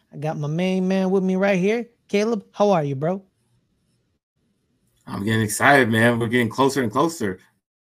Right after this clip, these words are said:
Speaker 2: I'm ready. I'm ready for the season to start already.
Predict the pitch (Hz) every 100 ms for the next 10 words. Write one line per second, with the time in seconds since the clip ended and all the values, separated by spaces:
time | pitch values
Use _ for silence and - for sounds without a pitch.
0 | _ - 110 110 131 143 92 101 120 117
1 | 104 98 139 127 113 - 110 107 107 110
2 | 123